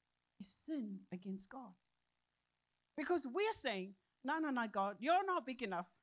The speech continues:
No, no, no. You're not powerful enough to help me.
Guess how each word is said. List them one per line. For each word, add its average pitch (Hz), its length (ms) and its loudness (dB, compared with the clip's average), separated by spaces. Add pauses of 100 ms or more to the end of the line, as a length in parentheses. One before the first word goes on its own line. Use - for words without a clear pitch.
No, 214 160 -2
no, 208 120 -6
no. 190 220 -2 (1400)
You're 381 160 6
not 370 260 4
powerful 320 420 4
enough 262 360 -2 (100)
to 262 80 -10
help 277 340 0
me. 202 200 -6